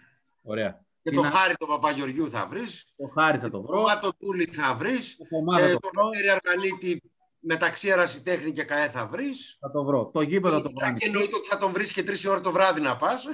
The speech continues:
Speaker 1: Ωραία. Αύριο το πρωί στο Ιβανόφιο ποιον θα βρούνε; Το Θόδωρο που θα είναι στο γήπεδο.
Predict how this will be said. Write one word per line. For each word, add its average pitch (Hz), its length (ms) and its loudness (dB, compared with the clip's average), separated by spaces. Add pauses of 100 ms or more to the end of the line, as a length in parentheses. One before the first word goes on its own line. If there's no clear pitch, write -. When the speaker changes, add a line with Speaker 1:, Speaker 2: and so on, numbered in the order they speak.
(180)
Speaker 1:
Ωραία. 123 180 -4 (560)
Αύριο 208 300 4
το 202 100 -2
πρωί 202 220 0
στο 202 120 -2
Ιβανόφιο 196 420 0
ποιον 202 140 -2
θα 185 100 2
βρούνε; 160 480 -2
Το 151 140 -2
Θόδωρο 156 400 2
που 131 120 -10
θα 131 100 -4
είναι 127 120 -4
στο 123 200 -6
γήπεδο. 170 600 -8